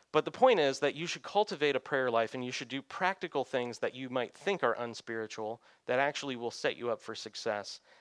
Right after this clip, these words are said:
and will a-, allow you to begin to walk in this type of anointing, one that I think only comes through prayer. So let's pray. Father, we thank you for your Son. We thank you for his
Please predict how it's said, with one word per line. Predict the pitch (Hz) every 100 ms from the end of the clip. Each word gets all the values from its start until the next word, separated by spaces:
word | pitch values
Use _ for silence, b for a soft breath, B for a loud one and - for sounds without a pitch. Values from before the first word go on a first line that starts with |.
| B
and | 107
will | 110 110 104
a-, | 113 113 - 123
allow | 127 147
you | 139 127
to | - 123
begin | 120 117 131
to | - 120 113
walk | 110 120 135 -
in | 120 117
this | 110 117 -
type | 117 110
of | 110
anointing, | 107 107 113 - 101 101 B B -
one | 120 123
that | 117
I |
think | 113 123 113 -
only | 120 123 117
comes | 117 110 107 - b b b -
through | 120
prayer. | - 107 104 - _ B B B
So | - 120
let's | 113
pray. | - 101 95
Father, | 139 139 139
we | 135
thank | 147 143 147
you | 135
for | - 127 123
your | 117
Son. | - 123 123 135
We | 123
thank | - 123 123
you | 120
for | - 120
his | 107 113 110 -